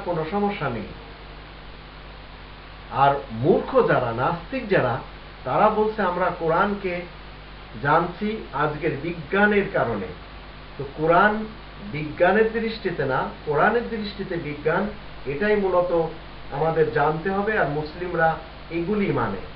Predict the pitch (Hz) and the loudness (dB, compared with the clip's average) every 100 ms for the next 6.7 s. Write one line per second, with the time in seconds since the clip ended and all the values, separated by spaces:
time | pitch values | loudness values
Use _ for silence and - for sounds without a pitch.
0 | - - - - - - - - - - | -12 -12 -12 -14 -14 -16 -16 -16 -16 -14
1 | - - - - - - - - - - | -14 -12 -12 -12 -12 -12 -14 -14 -14 0
2 | 139 165 208 - 160 151 190 214 220 - | 4 6 6 2 4 8 8 6 -2 -10
3 | - - - - - 143 143 226 247 - | -14 -14 -14 -14 -6 -4 2 2 2 -2
4 | 208 190 170 - 170 151 - 147 185 202 | -2 -2 -2 0 2 2 2 0 2 0
5 | 180 156 143 139 127 123 - 170 180 202 | 4 4 2 0 -2 -2 -2 -2 0 -2
6 | - - - 113 147 170 | -4 -14 -16 -8 -2 2